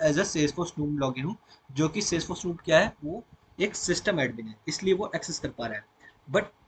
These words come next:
हमें से, हमने अपना experience site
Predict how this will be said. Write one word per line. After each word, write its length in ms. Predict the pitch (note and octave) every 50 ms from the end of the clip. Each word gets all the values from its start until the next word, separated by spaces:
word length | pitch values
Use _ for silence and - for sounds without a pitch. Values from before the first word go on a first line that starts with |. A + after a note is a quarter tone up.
| _ -
हमें 260 | - B2+ C3+ D#3 F3+ F3+
से, 260 | F3+ - G3 G3 G3 - - -
हमने 420 | C3+ C#3 C#3 D3 D#3 E3 F3 F#3 F#3+
अपना 280 | E3 - - D3 D#3+
experience 540 | E3+ E3 - C#3+ - - - C#3+ D3 D#3+ D#3
site 260 | - D#3 D#3+ D#3+ -